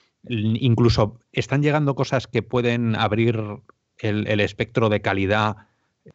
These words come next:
de una manera determinante, como son las R T X, o sea, de repente Vive, eh, o sea, Vive,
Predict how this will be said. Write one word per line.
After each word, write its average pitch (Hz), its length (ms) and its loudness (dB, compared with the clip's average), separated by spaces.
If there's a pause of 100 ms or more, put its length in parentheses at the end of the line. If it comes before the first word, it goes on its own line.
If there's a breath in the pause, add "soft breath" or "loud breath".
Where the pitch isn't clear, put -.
(140)
de 107 200 -2
una 110 160 2
manera 104 680 0
determinante, 101 760 0
como 101 260 0
son 98 260 0
las 92 200 -2
R 98 180 -2
T 101 200 0
X, 131 320 -2
o 104 40 -6
sea, 87 140 -6
de 90 80 -2
repente 95 460 2 (300 soft breath)
Vive, 98 420 2 (440)
eh, - 260 -6
o 95 60 -4
sea, 95 140 0
Vive, 92 260 2